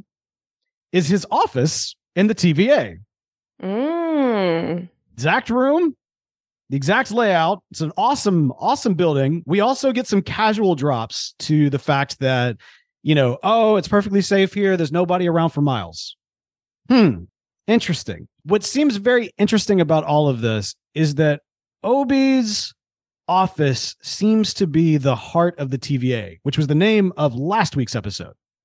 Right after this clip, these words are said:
Speaker 1: Like, the previous episode was called The Heart of the T V A, right?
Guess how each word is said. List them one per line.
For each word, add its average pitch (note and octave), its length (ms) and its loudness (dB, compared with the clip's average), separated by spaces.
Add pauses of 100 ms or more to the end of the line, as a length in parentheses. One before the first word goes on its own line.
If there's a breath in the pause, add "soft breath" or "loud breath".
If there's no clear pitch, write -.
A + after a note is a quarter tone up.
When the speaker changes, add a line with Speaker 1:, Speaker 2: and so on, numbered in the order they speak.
(340)
Speaker 1:
Like, A2+ 120 0
the A2 60 0
previous F3 380 4
episode B2+ 240 2
was A#2 100 0
called B2 180 -2
The G#2 40 -4
Heart A#2 160 0
of G#2+ 40 -4
the G2 60 -6
T A2+ 140 -2
V G2+ 120 -2
A, F2+ 100 -6
right? G#2+ 200 -4